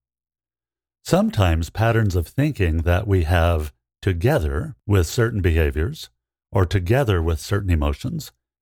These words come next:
amplify each other, just like two sound waves originating at the same time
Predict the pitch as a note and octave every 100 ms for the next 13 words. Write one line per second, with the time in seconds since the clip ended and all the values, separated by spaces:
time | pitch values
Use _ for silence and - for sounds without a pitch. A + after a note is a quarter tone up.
0 | _ _ G2+ F#2 F#2 F#2 F#2+ F2+ G2 F2+
1 | F#2 C#2+ C#2 - _ _ _ - F#2+ -
2 | A2 C#3 - D3+ - E3 D3 D#2+ C#2+ C#2
3 | D2 D2+ E2 F#2 E2+ E2+ F2 F#2+ F#2+ F2
4 | G2+ F2+ F2 G#2+ A2 C2 C#2